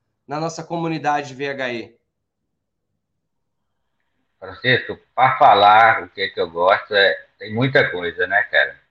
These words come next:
Speaker 1: <laughs>
Speaker 2: Em si, o grupo, você, o Val, a Mel, a Kathleen, os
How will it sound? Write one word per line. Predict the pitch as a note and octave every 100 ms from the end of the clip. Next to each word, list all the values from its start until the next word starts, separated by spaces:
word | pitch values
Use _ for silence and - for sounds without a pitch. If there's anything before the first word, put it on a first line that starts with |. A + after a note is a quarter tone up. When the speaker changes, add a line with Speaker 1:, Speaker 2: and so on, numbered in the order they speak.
| _ _
Speaker 1:
<laughs> | - - - _
Speaker 2:
Em | A#2+
si, | C3 - B2
o | B2
grupo, | F#2+ G#2 B2 C3 A2 G#2+ _ _
você, | - G2+ - A2+ B2+ C3 A#2+
o | F#2
Val, | E2+ G2+ A2+ A2+ G#2 - _ _ _ _ _ _ _
a | E2+ G2+
Mel, | F#2+ G#2+ A#2+ A#2 A2 G#2+ - _ _
a | D#2+
Kathleen, | - F#2 G2+ A2+ - G2 F#2+ - _ _ _ _ _ _ _
os | F#2 G#2+